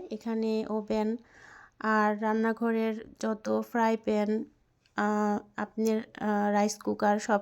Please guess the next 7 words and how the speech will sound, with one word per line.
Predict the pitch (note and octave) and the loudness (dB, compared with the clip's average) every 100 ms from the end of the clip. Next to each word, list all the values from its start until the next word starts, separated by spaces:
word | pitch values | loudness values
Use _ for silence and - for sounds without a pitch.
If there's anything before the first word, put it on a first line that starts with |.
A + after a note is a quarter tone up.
| - | 0
ধরনের | A3 G#3+ G#3 G#3 G#3+ | -4 -2 -2 -2 -2
আইটেমই, | G#3 G3+ G#3 G3+ C#4 - - - - - - | -4 -2 0 0 0 -4 -20 -20 -18 -18 -6
এসি, | - A3 G#3+ G#3+ G#3+ A3 C4+ | 0 2 2 0 0 0 -4
টিভি, | - A3 G#3+ G#3+ B3 - | -2 -2 0 0 0 2
ওয়াশিং | G#3+ G#3 A3+ G#3+ | 2 2 0 2
মেশিন। | G#3+ G#3+ G#3+ G#3 C4+ D4 - - - - - - - - - _ _ _ _ | 2 0 0 0 0 -2 -14 -20 -20 -20 -20 -20 -20 -20 -20 _ _ _ _
আর | - C4 C4+ | 4 8 10